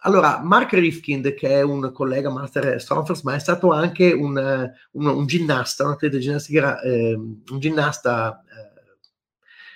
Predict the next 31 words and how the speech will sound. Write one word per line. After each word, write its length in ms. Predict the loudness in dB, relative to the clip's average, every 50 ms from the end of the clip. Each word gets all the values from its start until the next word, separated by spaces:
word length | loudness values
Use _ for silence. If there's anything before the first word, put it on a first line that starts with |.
| -20 -16 _
competitivo, 800 | -4 -2 0 0 0 0 0 -2 0 2 4 6 8 8 6 6
ed 100 | 4 2
è 40 |
stato 260 | 2 2 2 2 2 2
anche 180 | 2 2 -2
un 80 | -2 0
powerlifter 560 | 2 2 2 4 4 4 2 2 0 -4 -6
competitivo, 760 | -6 -8 -8 -8 -10 -8 -6 -4 -4 -2 -2 -4 -4 -8 _ -20 -20 -20 -20 -20 -6 _
ed 140 | 2 4
è 40 | 4 4
stato 200 | 4 4 4 4
anche 180 | 4 4 2
un 60 | 2
bodybuilder 440 | 4 4 4 4 4 4 4 4 2
competitivo, 640 | 0 -2 -6 -6 -6 -6 -6 -4 -2 0 2 2 0
è 20 |
stato 240 | 0 0 0 0 0
anche 200 | 0 2 0 0
il 60 | 2
coach 260 | 4 4 4 4 4 2
nazionale 400 | 0 0 0 0 0 0 0 0
americana 500 | 2 2 0 0 0 -2 -2 -2 -2 -4
femminile 500 | -2 -2 -2 0 2 2 4 6 6 6
di 80 | 4
powerlifting, 480 | 4 2 2 2 2 0 -2 -2 -2 0
quindi 180 | 2 2 4
uno 80 | 4 2
che 80 | 2 0
ne 100 | -4 -4
sa 220 | -2 0 0 0
dell'allenamento. 800 | 0 0 0 0 -2 -2 -4 -6 -6 -8 -8 -8 -8 -8 -10